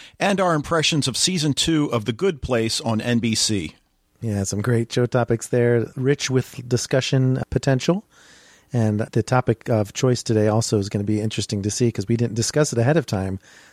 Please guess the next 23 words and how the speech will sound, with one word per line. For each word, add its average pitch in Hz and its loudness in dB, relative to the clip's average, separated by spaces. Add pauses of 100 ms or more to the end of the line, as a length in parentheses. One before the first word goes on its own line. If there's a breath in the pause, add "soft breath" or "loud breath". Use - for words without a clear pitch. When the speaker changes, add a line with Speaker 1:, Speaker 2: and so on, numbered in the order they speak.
(160 loud breath)
Speaker 2:
like 107 -2
we 110 -4
normally 104 0
would. 113 0
Dave 113 0
is 107 -4
now 110 0 (680 soft breath)
retired, 139 0
and 123 2
I 117 4
don't 131 0
see 143 0
him 139 2
at 127 -2
work 147 0
as 110 -4
much 107 -2
as 107 -6
I, 107 2 (160)
<laughs> 170 2
well, 139 2
at 127 0
all, 107 0